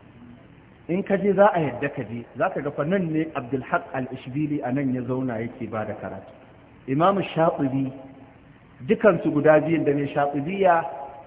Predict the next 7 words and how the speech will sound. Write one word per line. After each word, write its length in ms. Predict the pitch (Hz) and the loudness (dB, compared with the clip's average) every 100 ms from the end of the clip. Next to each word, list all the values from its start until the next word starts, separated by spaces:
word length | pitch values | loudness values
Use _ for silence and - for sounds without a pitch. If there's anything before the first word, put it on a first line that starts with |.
| - | -4
da 100 | 147 | 0
mai 560 | 147 143 139 139 131 131 | 2 0 0 0 -2 -4
Al-I'tisam 840 | 143 143 180 196 175 - 156 120 - | -2 -2 -2 -4 -4 2 2 2 -4
duka 200 | 180 185 127 | -2 0 0
a 40 | |
nan 180 | 135 131 | -2 -4
suke. 160 | 139 | -8